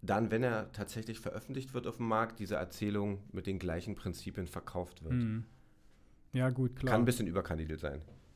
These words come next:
Speaker 2: Naja,
Speaker 1: Du
Speaker 2: gut, das
Speaker 1: darfst
Speaker 2: sind
Speaker 1: mich
Speaker 2: natürlich die,
Speaker 1: kritisieren.
Speaker 2: die Produktionsbedingungen, die natürlich bei jedem,
Speaker 1: Ja.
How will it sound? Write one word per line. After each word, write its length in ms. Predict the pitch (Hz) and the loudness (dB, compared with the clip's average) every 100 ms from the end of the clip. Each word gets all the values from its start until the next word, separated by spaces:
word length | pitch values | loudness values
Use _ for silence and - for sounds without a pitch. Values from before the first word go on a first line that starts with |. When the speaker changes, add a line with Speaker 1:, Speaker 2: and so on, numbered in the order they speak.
| - - | -20 -4
Speaker 2:
Naja, 320 | 110 135 143 139 | 2 4 4 4
Speaker 1:
Du 60 | |
Speaker 2:
gut, 80 | 135 | 2
das 60 | 131 | 2
Speaker 1:
darfst 140 | 127 | 2
Speaker 2:
sind 120 | 139 | 2
Speaker 1:
mich 100 | 139 | 2
Speaker 2:
natürlich 260 | 135 139 135 | 4 4 4
die, 40 | |
Speaker 1:
kritisieren. 220 | 101 131 123 | 4 2 4
Speaker 2:
die 60 | 123 | 4
Produktionsbedingungen, 920 | 143 131 - 151 143 131 127 123 123 | 6 6 6 4 6 2 4 6 4
die 100 | 120 123 | 4 4
natürlich 360 | 120 123 120 | 2 2 0
bei 80 | 123 | 2
jedem, 320 | 120 120 123 | 0 2 2
Speaker 1:
Ja. 180 | 120 117 | 2 0